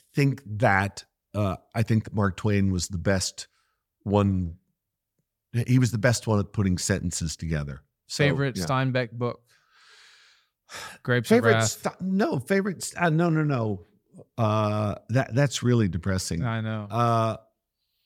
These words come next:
Speaker 1: I would say favorite Steinbeck book would probably
Speaker 2: East
Speaker 1: be
Speaker 2: of Eden.
Speaker 1: No, not
Speaker 2: Ugh.
Speaker 1: even. No, I, I, although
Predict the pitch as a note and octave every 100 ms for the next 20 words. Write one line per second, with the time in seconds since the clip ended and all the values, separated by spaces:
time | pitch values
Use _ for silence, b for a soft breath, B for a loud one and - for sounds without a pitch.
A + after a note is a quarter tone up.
0 | - C3 F#3+ C#4+ B3+ F#3 - - D3+ C#3+
1 | C#3+ A2+ C#3 C3 B2 - - B2+ C3 B2+
2 | - - B2 A2+ - - _ - A#2+ A#2
3 | - - - A2 A2 F#2+ - _ _ _
4 | - B2+ A#2 A#2+ C3 A#2+ A#2 B2+ A#2+ A2
5 | G#2 _ _ _ _ _ _ _ _ _
6 | _ _ _ _ _ - C3+ C#3+ D3 E3+
7 | E3 B2+ C3+ F#3+ G3 D3 G#2+ B B B
8 | B - E3 C3+ - C3 C#3 - - F#2+
9 | G#2 _ _ - - - B2 C3 B2+ A#2+
10 | G2+